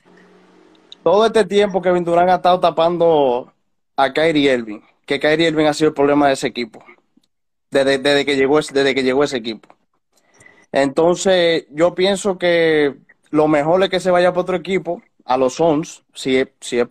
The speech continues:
como, como están diciendo. Eh, y sí, él habló con el representante de, mm, Rich Claim, que fue que él, eh, es su manejador.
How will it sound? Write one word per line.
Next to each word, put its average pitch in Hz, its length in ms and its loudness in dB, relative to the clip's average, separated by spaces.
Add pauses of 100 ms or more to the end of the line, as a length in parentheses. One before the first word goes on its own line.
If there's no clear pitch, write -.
como, 120 380 -4
como 117 160 -6
están 123 200 -2
diciendo. 135 480 0 (1160)
Eh, 120 540 0 (580)
y 175 220 4
sí, 226 380 2
él 208 140 4
habló 208 340 2
con 196 240 0
el 185 200 0
representante 165 960 0 (800)
de, 139 880 2
mm, 117 260 -8 (1700)
Rich 175 340 2
Claim, 185 480 0
que 147 180 0
fue 160 320 2
que 156 200 0
él, 160 100 0
eh, 151 460 0
es 156 80 -2
su 165 160 -2
manejador. 160 840 0